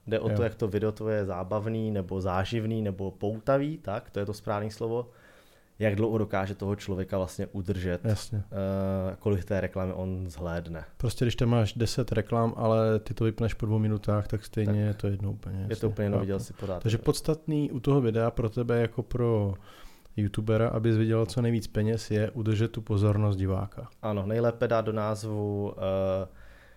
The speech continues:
Speaker 1: já nevím, vyboural jsem se v autě a
Speaker 2: Hmm.
Speaker 1: až na konci videa by se ukázalo, že vlastně
Speaker 2: To byla angličtina.
Speaker 1: tada,
Speaker 2: Jo.
Speaker 1: to jsem byl
Speaker 2: Jasně.
Speaker 1: na autodromu tady na
Speaker 2: Chápu.
Speaker 1: Matějský a tam jsem se vyboural. Takže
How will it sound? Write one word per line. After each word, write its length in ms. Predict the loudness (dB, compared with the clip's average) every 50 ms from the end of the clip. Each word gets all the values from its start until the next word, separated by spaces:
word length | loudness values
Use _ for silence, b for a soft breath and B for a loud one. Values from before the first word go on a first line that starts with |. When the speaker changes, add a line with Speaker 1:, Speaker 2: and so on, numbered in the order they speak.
| B B B B -6
Speaker 1:
já 140 | -4 -2 0
nevím, 300 | 0 0 0 0 -2 -2
vyboural 400 | -2 -2 2 4 4 4 4 4
jsem 160 | 2 0 -4 -4
se 140 | -4 -6
v 60 | -6 -4
autě 560 | -4 -4 -4 -4 0 2 2 4 4 2 0 -4 -6 -10 -16 -20 -20 -20 -16 -8
a 100 | -4 -2
Speaker 2:
Hmm. 80 | 0 0
Speaker 1:
až 160 | 0 -2 -2
na 120 | -2 -2 -2
konci 420 | 0 0 0 0 0 0 0 0
videa 540 | 2 2 2 4 4 4 4 2 0 -2 -6 -12 -12 -6
by 120 | -6 -4
se 160 | -2 -2 -4
ukázalo, 680 | -4 -2 -2 0 0 0 0 0 0 0 0 0 -2 -2
že 100 | -2 0
vlastně 580 | 0 -2 -2 -4 -4 -4 -2 -2 -2 -2 -4 -8 -10 -6
Speaker 2:
To 100 | -4 0
byla 120 | 2 2
angličtina. 300 | 4 2 2 4 4 6 6
Speaker 1:
tada, 720 | 6 6 6 6 6 4 4 4 4 2 2 0 -2 -4 -8 -14 -12 -8
Speaker 2:
Jo. 180 | -6 -6 -6 -6 -4
Speaker 1:
to 140 | -2 -2 -2
jsem 280 | -2 0 0 0 2 2
byl 180 | 2 2 2
Speaker 2:
Jasně. 140 | 4 2 2
Speaker 1:
na 400 | 2 2 0 0 0 -2 -4 -6 -10 B B B B B -2
autodromu 600 | 0 0 0 0 0 2 4 4 4 2 2 0
tady 460 | 2 0 2 2 2 2 2 0 0 -2
na 180 | -2 -2 0
Speaker 2:
Chápu. 120 | 0 0 0
Speaker 1:
Matějský 460 | 0 0 0 -2 -2 -2 -2 0 0
a 40 | 0
tam 140 | 0 -2 -2
jsem 140 | -2 -4
se 120 | -2 -2 -4
vyboural. 500 | -2 -2 -2 -2 -2 -2 -2 -4 -6 -8 -12 -18 B B B B B B B B B B B B _ _ -20 -20 -14 -8
Takže 680 | -6 -6 -4 -4 -2 -2 0 0 0 0 0 0 -2